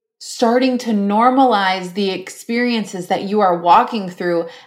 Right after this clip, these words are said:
as part of your human experience. When we take the business off the plate, when we think about life as a whole,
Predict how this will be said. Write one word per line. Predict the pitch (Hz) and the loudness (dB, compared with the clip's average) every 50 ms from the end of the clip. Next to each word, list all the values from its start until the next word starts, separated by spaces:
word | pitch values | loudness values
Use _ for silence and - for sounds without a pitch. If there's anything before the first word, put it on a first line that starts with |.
| _ - | _ -2
as | 185 196 214 226 240 226 214 | 2 2 4 4 2 0 -2
part | - - - 233 226 226 226 - | -8 -10 -6 -4 -2 -2 -2 -2
of | - 196 190 | -4 -6 -4
your | 185 202 202 208 202 196 | -2 0 0 0 0 -2
human | - - 202 196 190 190 175 | -6 -8 -10 -8 -8 -8 -8
experience. | 170 160 - - - - 196 196 185 170 156 143 143 143 - - - - - - _ | -10 -10 -12 -14 -10 -6 -6 -4 -4 -4 -6 -8 -10 -12 -16 -20 -20 -20 -20 -18 _
When | - 208 208 214 | -4 -2 0 2
we | 233 233 214 | 2 0 -2
take | - - 262 254 262 - - | -2 0 0 0 0 0 -4
the | 311 240 | -4 -2
business | 220 240 240 240 226 254 247 233 - | -2 0 -2 -2 -2 -2 -4 0 2
off | 220 220 220 - | 2 2 0 -2
the | - 202 | -8 -10
plate, | 202 - - 208 196 175 180 | -8 -4 -2 -2 -2 -2 -4
when | 196 202 | -6 -6
we | 202 208 | -4 -6
think | 202 - - 254 262 269 | -6 -6 -6 -4 -4 -2
about | 302 285 285 269 247 - 214 | 0 0 2 0 0 -2 -2
life | 220 220 196 208 214 226 220 - - - | 0 2 2 4 2 0 -2 -6 -8 -4
as | - 202 202 202 | -2 -2 0 -2
a | 208 | -4
whole, | 190 - - 233 214 196 170 160 165 165 | -4 -2 0 0 2 2 2 0 -2 -4